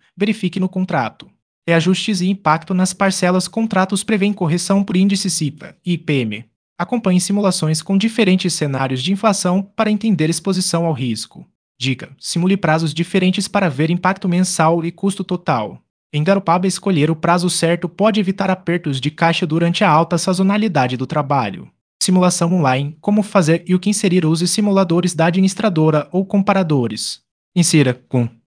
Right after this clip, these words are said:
valor do caminhão, dois. Prazo em meses, três. Taxa administrativa e fundo de reserva, quatro. Simulação com e sem o lance, cinco. Número de cotas participantes se solicitado.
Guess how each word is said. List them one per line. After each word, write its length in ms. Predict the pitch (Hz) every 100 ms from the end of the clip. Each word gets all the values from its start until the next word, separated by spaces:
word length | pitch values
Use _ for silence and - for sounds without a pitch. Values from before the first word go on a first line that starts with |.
| _ 135
valor 220 | 131 147
do 80 | 156
caminhão, 460 | 180 165 131 113 -
dois. 480 | 123 123 117 113 - _ _ _ _
Prazo 280 | 135 135 165
em 40 |
meses, 380 | 180 143 127 127
três. 540 | - 117 104 - - _ _ _ -
Taxa 240 | 196 -
administrativa 880 | 190 196 202 190 180 - 175 165 160
e 80 | 180
fundo 320 | - 135 127
de 100 | 123
reserva, 540 | 143 170 147 131 123 - _
quatro. 500 | 131 117 - 120 123 _ _ -
Simulação 520 | - 160 160 156 139
com 180 | 139 170
e 60 | 156
sem 200 | 160 160
o 40 |
lance, 400 | 135 120 - 120
cinco. 560 | - - 120 113 117 117 _ _ -
Número 260 | 160 196 170
de 120 | 156
cotas 400 | - 170 185 -
participantes 680 | 156 - 165 160 165 180 190
se 120 | 190
solicitado. 800 | 202 202 190 160 131 110 107